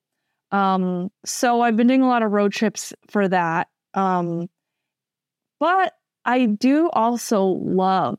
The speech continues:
training. And when I first started sh-,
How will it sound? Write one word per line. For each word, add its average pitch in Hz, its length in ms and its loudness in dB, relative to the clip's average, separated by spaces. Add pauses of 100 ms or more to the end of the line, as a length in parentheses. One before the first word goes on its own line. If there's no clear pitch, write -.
(120)
training. - 580 -4 (580)
And 202 440 2 (180)
when 220 180 2
I 214 120 2
first 277 440 -2
started 208 580 0 (300)
sh-, - 80 -20